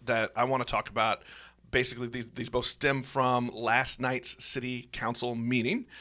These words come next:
The first one I wanna talk about is, is a conversation they've been having for a couple of weeks now, probably a little longer off the dais, but a couple of weeks at the dais now,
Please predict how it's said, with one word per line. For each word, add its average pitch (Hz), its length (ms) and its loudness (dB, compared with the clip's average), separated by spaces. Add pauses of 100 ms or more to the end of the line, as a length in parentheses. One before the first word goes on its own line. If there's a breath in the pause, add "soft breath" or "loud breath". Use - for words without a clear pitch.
(300 loud breath)
The 123 80 -6
first 233 220 0
one 208 100 4
I - 20 6
wanna 170 120 8
talk 165 260 4
about 160 340 8
is, 143 460 8
is 139 460 6
a 127 120 2
conversation 147 640 2
they've 131 200 0
been 123 120 -4
having 127 300 0
for 127 280 -2
a - 80 0
couple - 300 0
of 117 60 -2
weeks - 260 -6
now, 107 400 2
probably 143 320 -2
a 117 60 0
little 120 200 0
longer 113 440 2 (120)
off 127 240 10
the 117 80 0
dais, 101 460 6
but 117 220 -4 (440 loud breath)
a 113 80 -2
couple 151 280 2
of 127 40 -4
weeks 127 280 -6
at 110 180 0
the 113 60 -4
dais 107 400 0
now, 107 240 -2